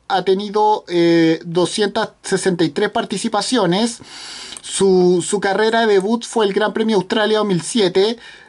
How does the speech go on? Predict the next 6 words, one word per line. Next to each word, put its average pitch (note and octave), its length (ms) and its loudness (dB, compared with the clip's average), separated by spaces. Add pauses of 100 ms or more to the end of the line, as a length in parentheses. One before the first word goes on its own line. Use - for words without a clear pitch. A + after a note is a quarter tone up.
Eh, E3+ 320 2
ahora G#3 680 2
tiene, G3 560 -2 (1000)
ahora G3 280 2
tiene, G#3 520 -4
eh, D#3+ 920 4